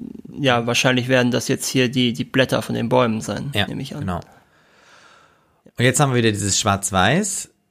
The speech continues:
Speaker 2: Also
Speaker 1: Aber in
Speaker 2: das
Speaker 1: dem Fall,
Speaker 2: negativ?
Speaker 1: jetzt ist es ja ein, aber jetzt ist es ja ein Traumbild.
Speaker 2: Ja, wissen wir ja nicht.
Speaker 1: Oder, ja, ja, also zumindest schei-, ja, ja, es wirkt zuerst wie ein Traumbild,
Speaker 2: Mhm.
Speaker 1: dann möglicherweise ja, möglicherweise nein, aber ich glaube, es ist ein,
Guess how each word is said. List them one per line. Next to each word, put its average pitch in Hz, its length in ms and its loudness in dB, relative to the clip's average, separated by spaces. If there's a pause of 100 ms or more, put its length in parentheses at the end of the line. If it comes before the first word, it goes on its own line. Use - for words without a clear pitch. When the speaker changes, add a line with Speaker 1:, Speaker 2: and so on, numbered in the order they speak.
Speaker 2:
Also - 140 -4
Speaker 1:
Aber 139 140 6
in 139 60 4
Speaker 2:
das 139 60 -2
Speaker 1:
dem 147 140 6
Fall, 165 100 4
Speaker 2:
negativ? 147 200 4
Speaker 1:
jetzt 151 180 2
ist 147 120 2
es 127 80 -4
ja 139 180 6
ein, 127 240 -2
aber 131 140 -2
jetzt 131 200 0
ist 135 100 -4
es 120 120 -6
ja 120 100 -2
ein 117 100 -4
Traumbild. 110 640 -6 (920)
Speaker 2:
Ja, 131 180 2
wissen 190 200 2
wir 104 80 2
ja 87 100 2
nicht. 85 380 -8
Speaker 1:
Oder, 143 280 2
ja, 170 120 6
ja, 175 160 4
also 143 200 0
zumindest 147 440 0
schei-, 135 320 -2
ja, 143 180 0
ja, 135 160 4
es 127 300 -6
wirkt 190 240 2
zuerst 160 360 0
wie 160 60 -2
ein 135 120 -2
Traumbild, 202 640 -2 (840)
Speaker 2:
Mhm. 139 200 2
Speaker 1:
dann 139 300 0
möglicherweise 139 760 2 (120)
ja, 160 340 2
möglicherweise 131 600 -2
nein, 127 300 -4
aber 123 120 -8
ich 113 100 -8
glaube, 120 240 -4
es - 140 -8
ist - 160 -10
ein, 104 100 -12